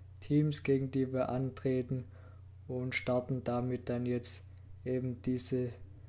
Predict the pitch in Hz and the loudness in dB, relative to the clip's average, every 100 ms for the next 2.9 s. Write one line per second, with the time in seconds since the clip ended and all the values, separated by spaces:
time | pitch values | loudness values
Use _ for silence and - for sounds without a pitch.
0 | - - - 143 143 - 135 131 131 135 | -16 -16 -2 4 4 4 6 6 6 6
1 | 135 - - - - - - - - - | 2 -4 -16 -18 -16 -16 -18 -18 -16 -16
2 | - - - 135 131 - 135 135 139 | -16 -10 -2 0 2 4 6 6 6